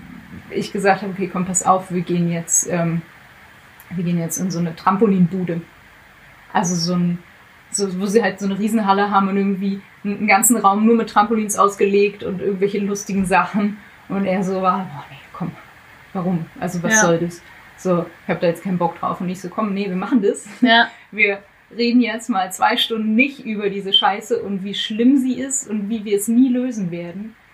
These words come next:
Speaker 1: sondern wir machen jetzt einfach irgendwas, wo man nur dumm rumspringt und mit Bällen wirft. Und das war super schön und ich hab einfach gemerkt, wie ich, wie ich so krass hungrig <laughs> nach,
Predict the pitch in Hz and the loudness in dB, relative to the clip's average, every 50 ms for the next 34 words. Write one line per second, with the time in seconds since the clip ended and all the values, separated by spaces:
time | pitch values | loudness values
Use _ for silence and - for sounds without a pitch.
0 | _ _ _ 196 196 190 190 190 185 190 190 190 - _ _ _ _ - 196 208 | _ _ _ -10 -8 -8 -8 -8 -10 -10 -12 -14 -16 _ _ _ _ -8 -6 -2
1 | 214 220 220 208 240 254 233 - - 202 247 247 233 - - - - - - - | 0 0 2 4 4 4 4 4 0 0 0 0 2 0 -4 -4 -4 -8 -4 -4
2 | 277 294 285 285 247 233 226 233 240 - - _ _ _ - _ _ _ _ _ | -2 0 0 0 0 0 -2 -4 -6 -6 -8 _ _ _ -20 _ _ _ _ _
3 | 208 202 208 220 220 214 214 208 214 208 - _ _ _ - 226 262 294 269 254 | -16 -12 -10 -8 -8 -8 -8 -10 -12 -14 -16 _ _ _ 2 4 4 4 4 2
4 | 277 269 254 254 254 247 233 233 233 - - - - 214 202 208 202 196 202 202 | 4 4 4 6 6 4 4 4 0 -2 -12 -14 -12 -10 -10 -8 -6 -6 -4 -2
5 | 208 202 196 196 - 175 175 175 175 170 165 151 151 156 170 - - - _ _ | -2 -2 -2 -2 -2 -2 -2 -2 -6 -6 -8 -8 -8 -10 -10 -10 -12 -20 _ _
6 | _ _ _ _ _ _ _ _ _ _ _ _ _ _ _ _ _ _ - _ | _ _ _ _ _ _ _ _ _ _ _ _ _ _ _ _ _ _ -20 _
7 | _ _ - - 208 208 196 202 196 - 208 196 185 - 226 254 254 - 269 262 | _ _ -10 -6 -6 -4 -2 -4 -2 -2 -2 0 2 2 0 0 -2 -4 -4 -2
8 | - - 262 240 233 240 240 240 233 - - _ - _ - _ - 202 220 214 | -2 0 2 2 2 2 2 0 -2 -4 -12 _ -20 _ -20 _ -8 -6 -6 -6
9 | 214 233 233 - - - 196 208 196 190 180 - - 202 202 196 196 202 208 208 | -4 -6 -6 -6 -6 -6 -6 -6 -8 -12 -14 -10 -4 -2 -2 0 0 0 -2 -2
10 | 208 - _ - 180 180 202 214 196 202 - - _ _ _ _ _ _ _ _ | -4 -10 _ -14 -12 -10 -10 -10 -12 -14 -18 -20 _ _ _ _ _ _ _ _
11 | _ _ _ 190 185 202 196 - - - - 233 254 247 - - - 226 247 - | _ _ _ -16 -16 -14 -6 0 2 2 2 2 0 -2 -6 -4 -2 -2 -2 0
12 | - 247 240 247 254 247 254 247 - - 214 233 196 | 0 2 2 2 2 2 -2 -4 -4 2 2 2 2